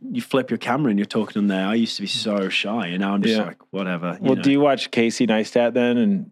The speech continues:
Speaker 2: did
Speaker 1: Yeah,
Speaker 2: you
Speaker 1: I've seen a couple of, I mean, I was, like, back in the day when he did the whole snowboarding through
Speaker 2: When
Speaker 1: New
Speaker 2: he
Speaker 1: York and
Speaker 2: Yeah.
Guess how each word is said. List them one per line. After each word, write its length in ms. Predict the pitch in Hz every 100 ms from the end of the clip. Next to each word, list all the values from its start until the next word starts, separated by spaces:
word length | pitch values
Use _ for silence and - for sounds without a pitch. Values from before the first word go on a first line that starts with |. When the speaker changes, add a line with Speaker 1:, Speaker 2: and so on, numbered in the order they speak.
| -
Speaker 2:
did 120 | 123 117
Speaker 1:
Yeah, 80 | 123
Speaker 2:
you 140 | 107 -
Speaker 1:
I've 240 | 135 147
seen 240 | - 180 185
a 80 | 170
couple 320 | 147 139 156
of, 80 | 135
I 100 | 147
mean, 140 | 147
I 80 | 147
was, 160 | 170
like, 240 | 160 127 - - 151 -
back 300 | 147 160 -
in 100 | 147
the 80 | 120
day 180 | 107 104
when 140 | 107
he 100 | 107
did 160 | 107 98
the 80 |
whole 140 | 98 107
snowboarding 600 | - 110 107 107 104 101
through 180 | 113 101
Speaker 2:
When 0 |
Speaker 1:
New 80 | 120
Speaker 2:
he 40 |
Speaker 1:
York 240 | 98 95 117
and 80 |
Speaker 2:
Yeah. 300 | 117 107 92